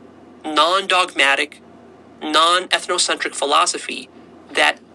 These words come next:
all of us can agree on, a common set of values grounded in Teotl that we can all agree upon. Of course, to do that, we would need to become all conscious of Teotl first, <laughs> which is why it hasn't happened.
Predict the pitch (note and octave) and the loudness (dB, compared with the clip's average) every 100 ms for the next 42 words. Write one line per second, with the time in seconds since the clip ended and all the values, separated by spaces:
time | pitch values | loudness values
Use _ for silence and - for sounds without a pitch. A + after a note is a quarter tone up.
0 | - E3+ A3 A#3 A3 F3+ - - D#3+ C#3+ | -4 0 0 -2 -2 -2 -2 -2 -4 -4
1 | - G#3+ F#3 C#3+ - - - F#3+ G3 F3 | -4 0 0 0 -2 -4 0 0 0 -2
2 | - F3+ C#3+ C#3 D3 D#3+ C#3 B2+ A#2+ - | -2 -2 -4 -2 0 2 -2 -8 -6 -6
3 | - - - - D#3 E3 F3+ E3 E3 D3+ | -6 -12 -20 -8 2 2 2 -2 -4 -4
4 | - D#3 D3+ F#3 G3+ D3+ - - - - | -4 -2 0 -2 -2 -6 -8 -20 -10 -6
5 | E3 D#3+ - F#3+ F3+ C#3+ D#3 A3+ G#3 D3 | -4 -4 -2 -2 -2 -4 -2 -2 -2 -2
6 | C3+ C3 C3 - - - - - - D3 | 0 -2 -4 -18 -20 -20 -20 -12 -4 -4
7 | - C#3+ G3 G3+ D3 D#3 D3 C#3+ C#3+ C#3+ | -4 -4 -2 2 2 0 -4 -6 -8 -8
8 | - D3 - - - D3 - G#3+ A#3 - | -6 -6 -6 -8 -4 -2 0 0 0 0
9 | - C#3+ C#3 - D#3+ - - - - - | -2 -2 -2 -2 -2 -2 -4 -6 -14 -18
10 | - - - - - - - - D#3 C#3+ | -20 -20 -20 -20 -20 -20 -10 -6 -2 0
11 | B2+ C3+ C#3 E3 F#3+ - | 0 -2 0 0 0 -4